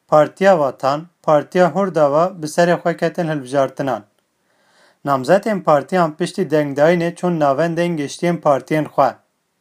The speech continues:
Dengdayînê li gor saetên Tirkiye saet heştan dest pê kir û saet hevdan xilas bû. Piştî dengdayînê sindok hatin girtin û ewil dengê ji bo serokkomariyê hatiye dayîn tên hejmartin.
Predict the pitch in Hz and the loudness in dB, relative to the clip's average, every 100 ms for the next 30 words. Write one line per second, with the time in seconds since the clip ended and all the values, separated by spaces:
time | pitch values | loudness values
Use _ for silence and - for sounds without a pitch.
0 | _ - 143 151 143 147 220 190 175 156 | _ -2 0 0 2 0 0 0 0 0
1 | 202 190 151 180 190 180 156 202 190 165 | -2 0 0 0 -2 -8 -6 -8 -4 -4
2 | 156 - 165 170 160 143 - 185 160 151 | -4 0 -2 0 -4 -4 -4 -4 -2 -6
3 | - 147 135 175 160 165 190 _ _ _ | -6 -8 -4 -4 -2 -2 -4 _ _ _
4 | - 151 156 180 170 131 151 165 175 156 | -2 2 2 0 -6 -2 0 0 -2 0
5 | 143 135 117 120 107 _ _ _ _ _ | 0 0 -2 -8 -8 _ _ _ _ _
6 | - 175 220 160 147 139 135 160 180 180 | -4 -2 -2 0 2 2 2 2 2 -2
7 | 175 139 147 165 165 165 196 165 135 123 | -4 -4 -4 0 2 2 0 0 -2 -2
8 | - 170 160 175 _ - 147 160 165 170 | -2 0 0 -4 _ 2 4 4 0 -2
9 | 180 156 127 139 170 170 147 139 - 143 | -2 -4 -4 -4 -6 -2 -2 -2 -4 -4
10 | 135 131 156 160 135 131 - 160 139 131 | -2 0 2 0 0 -4 -4 -2 2 2
11 | 156 196 _ _ _ _ 170 165 147 131 | 0 -4 _ _ _ _ 0 2 -2 0
12 | 135 127 156 117 | 0 2 0 -2